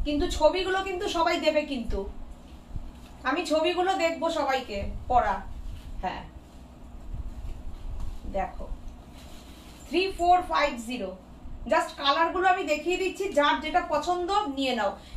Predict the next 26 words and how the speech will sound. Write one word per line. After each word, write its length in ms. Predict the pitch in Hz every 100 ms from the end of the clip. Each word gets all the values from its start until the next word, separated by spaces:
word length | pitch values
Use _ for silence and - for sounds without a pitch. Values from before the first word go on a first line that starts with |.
| -
কেন 220 | 294 349
বলো 200 | 339 359
তো, 100 | 392
এখন 360 | 320 - 339
আমাদের 640 | 320 320 339 392 392 - 311
instant 540 | 359 - 403 392 294
booking 360 | 330 339 349 320
চলছে, 340 | 294 247 240
আমরা 180 | 233 294
কিন্তু 260 | 339 330
এখন 220 | 339 349 330
কোনো, 280 | 339 370 381 - - - -
আহ, 280 | - 262 254
মানে, 240 | 277 311 320 -
উম, 200 | 247 233
অর্ডার 580 | 220 226 285 311 370 359
নিচ্ছি 360 | 359 - 285
না। 200 | 233 208 202
যার 340 | 294 302 339
অর্ডারটা 520 | 320 269 269 339 339 370
নেব 400 | 330 320 285 349 - - - - -
তো 80 | 262 269 277 269
তারা 300 | 285 339 339
পুজোর 380 | 339 381 427 -
পরে 400 | 370 381 392 - - - 285
পাবে, 400 | 254 214 190